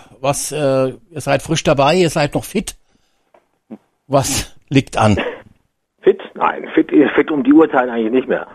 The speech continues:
Speaker 2: Aber, äh, ich hab eurer Diskussion versucht zu folgen. Ist heute ein bisschen schwierig. Ich dachte, ich kann vielleicht was dazu beitragen,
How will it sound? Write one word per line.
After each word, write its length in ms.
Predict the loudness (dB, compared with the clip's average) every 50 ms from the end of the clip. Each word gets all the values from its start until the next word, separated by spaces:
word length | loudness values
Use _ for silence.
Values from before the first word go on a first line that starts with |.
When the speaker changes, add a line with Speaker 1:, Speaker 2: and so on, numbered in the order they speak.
| -20 -14 -6
Speaker 2:
Aber, 920 | 0 2 4 4 4 4 4 2 0 0 0 0 2 2 2 2 0 0 -2
äh, 40 | -4
ich 160 | -6 -4 -4
hab 180 | -6 -6 -6
eurer 260 | -6 -6 -2 0 0 2
Diskussion 600 | 2 0 0 2 0 2 2 4 4 4 2 2
versucht 380 | 0 0 2 2 2 0 2 -2
zu 80 | -2
folgen. 440 | 0 2 2 4 4 2 0 -2 -10 -12 _ -14
Ist 120 | -6 0
heute 180 | 0 0 0 0
ein 20 |
bisschen 260 | -2 -2 -2 -4 -6 -4
schwierig. 300 | 0 2 4 4 4 2 0 -4 -6 -6 _ _ -20 _ _ _
Ich 80 | _
dachte, 260 | -2 -2 -2 -2 -4 -8
ich 80 | -8
kann 220 | -6 -6 -6 -6 -2
vielleicht 260 | -2 -2 -2 0 -2
was 120 | -4 -4 -4
dazu 380 | -4 -6 -4 -4 -4 -4 -4 -8 -6
beitragen, 600 | -4 -2 -2 0 0 0 0 2 2 0 -2 -6